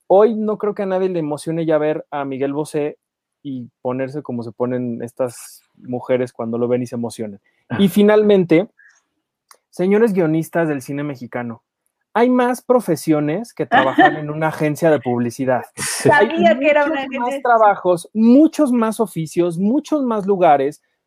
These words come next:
Speaker 1: donde pueden situar a sus personajes que viven en la Roma Condesa. Por cierto, la Ciudad de México no nada más es la Roma Condesa. Hay
Speaker 3: Oh.
Speaker 1: muchos otros lugares y muchos otros sitios en este país en donde pueden de-, desarrollar sus historias. Ya cámbienle, por favor.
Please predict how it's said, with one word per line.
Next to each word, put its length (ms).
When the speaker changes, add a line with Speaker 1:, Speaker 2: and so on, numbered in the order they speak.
Speaker 1:
donde 260
pueden 440
situar 760
a 120
sus 280
personajes 760
que 120
viven 300
en 100
la 80
Roma 300
Condesa. 420
Por 220
cierto, 480
la 180
Ciudad 200
de 40
México 460
no 140
nada 280
más 260
es 80
la 120
Roma 260
Condesa. 540
Hay 100
Speaker 3:
Oh. 20
Speaker 1:
muchos 400
otros 240
lugares 580
y 120
muchos 420
otros 280
sitios 360
en 120
este 200
país 340
en 60
donde 200
pueden 340
de-, 120
desarrollar 760
sus 180
historias. 560
Ya 160
cámbienle, 540
por 180
favor. 460